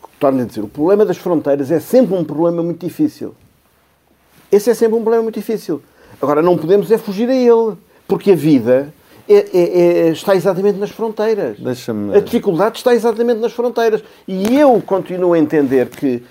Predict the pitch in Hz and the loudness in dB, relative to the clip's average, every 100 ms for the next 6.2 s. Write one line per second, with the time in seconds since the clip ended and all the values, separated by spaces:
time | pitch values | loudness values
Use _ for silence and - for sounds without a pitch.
0 | - - - 277 - 233 220 - 185 - | -20 -8 -2 -2 -2 -2 -2 0 -2 -4
1 | 185 170 165 - 196 220 226 247 208 208 | -6 -4 -4 -2 -2 0 0 2 4 2
2 | - 294 254 190 180 170 - 170 156 165 | 2 2 2 0 -2 -6 -4 -4 -4 -6
3 | 139 127 143 120 123 131 120 110 104 85 | -8 -10 -8 -8 -6 -6 -6 -10 -14 -16
4 | - _ _ _ - 233 262 294 277 - | -18 _ _ _ -10 -4 -2 0 -4 -2
5 | 262 - 247 233 262 233 254 214 262 - | -2 -2 -4 -2 -2 0 2 2 0 -2
6 | 143 95 | -6 -6